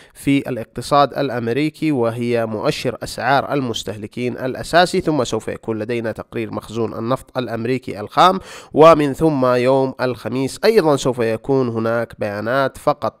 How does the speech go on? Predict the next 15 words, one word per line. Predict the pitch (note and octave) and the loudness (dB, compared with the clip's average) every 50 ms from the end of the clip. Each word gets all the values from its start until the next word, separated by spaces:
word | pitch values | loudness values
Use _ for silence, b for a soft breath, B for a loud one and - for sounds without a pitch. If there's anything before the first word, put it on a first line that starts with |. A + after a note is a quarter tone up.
| _ - | _ -6
تؤثر | - A2 C3 D#3 - - - C3+ A#2 | -2 2 2 2 0 0 -4 -4 -2
على | A2 A#2 C#3 D3 C3 - B2+ | 0 0 0 0 0 0 -2
الدولار | C3 A#2 A#2 A2 G#2+ A#2 A#2 A#2 A2+ - - C3 | -6 -4 -4 -2 -2 0 0 0 -2 -4 -4 -6
الأمريكي، | C3+ B2+ A#2 - A2+ A#2 A2 A2 B2 C3+ C3+ B2 - - B2 B2+ C3 B B B B B B | -6 -6 -6 -6 -8 -8 -8 -6 -4 -4 -6 -6 -6 -8 -8 -8 -8 B B B B B B
وتصنف | - B2+ A#2 A#2 - - - - D#3+ E3+ F3 D3+ C#3 B2+ A#2 - - - - | 0 2 2 0 -2 -6 -4 2 2 4 4 4 2 0 -2 -2 -4 -2 0
أيضًا | F#3+ G3 E3 B2+ B2+ C3 | 2 2 2 2 2 2
من | B2+ B2 A#2 A2 A2 G#2+ | 2 2 0 -2 -2 -2
ضمن | A#2+ C#3+ D#3+ D#3+ D#3 D#3 F3 B B B B B | 0 2 2 2 2 0 -2 B B B B B
مؤشرات | - - - - - - A#2 A#2+ B2+ B2+ B2 - | -4 -4 -4 -4 -6 -6 -2 0 0 0 0 -2
الأرقام | G2+ A2+ G2+ A2 - - - C3+ C3+ B2 B2 C#3+ | -6 -6 -6 -8 -8 -6 -2 0 0 0 -2 -4
القياسية | D3 - - C3+ A#2+ A2 A2 - - A#2+ | -8 -6 -4 -4 -4 -6 -6 -6 -6 -6
الخاصة | G#2+ G2+ - - C#3+ C#3 C#3 C3 - - - B2+ | -6 -8 -6 -2 0 2 2 0 0 -2 0 0
بالتضخم، | B2 A#2 B2 C3 B2+ - G2+ G2 - - G#2+ A2 D3 D3 E3+ D#3+ C#3+ C#3 C3 A2 | 0 0 -2 -6 -6 -6 -10 -12 -12 -8 -6 -2 -2 -2 0 0 0 0 0 -2
وهو | A2 A#2 G#2 G#2 | -2 -2 -4 -4
معدلات | G2+ F#2 G#2 A2 A2 A2+ A2 A2 A2 G#2+ - - | -4 -6 -8 -8 -6 -6 -4 -2 -2 -4 -6 -6